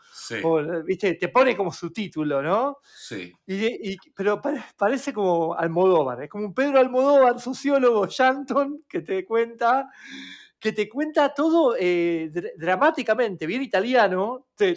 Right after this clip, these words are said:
Speaker 2: todo el Italo Disco. Entonces te, te pone caras, te dice, no sé, y te, te nombra a, a un artista y te dice,
Speaker 1: <laughs>
Speaker 2: y fue, y esos trajes, el traje rojo que tenía de vinilo, cerraba los ojos y decía, "Sublime".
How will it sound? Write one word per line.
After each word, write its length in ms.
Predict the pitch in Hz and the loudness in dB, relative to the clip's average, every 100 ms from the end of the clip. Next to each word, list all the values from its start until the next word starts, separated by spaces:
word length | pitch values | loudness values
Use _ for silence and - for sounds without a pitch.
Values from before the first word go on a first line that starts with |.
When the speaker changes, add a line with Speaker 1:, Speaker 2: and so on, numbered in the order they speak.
| - | -4
Speaker 2:
todo 200 | - 240 | 0 2
el 80 | 214 | 2
Italo 260 | - 170 220 | 0 2 2
Disco. 460 | 196 180 - 156 | 0 -2 -8 -12
Entonces 400 | 151 208 233 233 | -6 -4 -2 -4
te, 260 | - 185 180 196 - - - | -2 -2 -4 -10 -20 -20 -6
te 140 | 202 | -4
pone 240 | 202 254 262 | 0 0 4
caras, 560 | 226 247 226 180 156 | 6 8 8 8 4
te 80 | - | 0
dice, 840 | 175 180 180 165 160 151 147 139 123 _ _ | -2 -2 0 2 2 0 -2 -4 -8 _ _
no 100 | 190 | -2
sé, 340 | 196 190 151 151 | 0 0 0 0
y 240 | 165 175 165 | -2 -2 -4
te, 140 | 180 | -8
te 100 | 180 | -2
nombra 320 | 185 202 190 | -2 2 2
a, 360 | 175 160 160 156 | 2 0 -2 -4
a 200 | - 170 | -4 -2
un 160 | 190 | 0
artista 340 | 190 - 208 - | 0 -2 -8 -6
y 20 | |
te 100 | 175 | -4
dice, 440 | 160 170 156 139 - | -2 0 -2 -2 -10
Speaker 1:
<laughs> 380 | _ _ _ _ 175 | _ _ _ _ -14
Speaker 2:
y 60 | |
fue, 440 | - 202 196 180 180 | -2 2 4 2 -2
y 80 | 190 | -4
esos 240 | 196 170 | -4 -6
trajes, 600 | - 190 190 185 156 - - | 0 0 0 -2 -4 -6 -20
el 120 | - | -8
traje 380 | 180 185 - 175 | -4 -2 -2 -2
rojo 460 | 170 196 185 196 | 2 2 2 -2
que 80 | 165 | -2
tenía 300 | 160 175 185 | -2 2 4
de 60 | 160 | 4
vinilo, 600 | 160 185 202 190 131 - _ _ _ _ _ _ _ _ | 2 0 4 4 4 -6 _ _ _ _ _ _ _ _
cerraba 380 | - - 196 190 | -12 -2 2 4
los 240 | 170 - | 2 0
ojos 240 | 196 202 180 | -2 0 0
y 60 | |
decía, 360 | 160 180 175 135 | 0 2 0 0
"Sublime". 600 | - 185 165 160 120 120 | -6 -6 -2 -4 -4 -14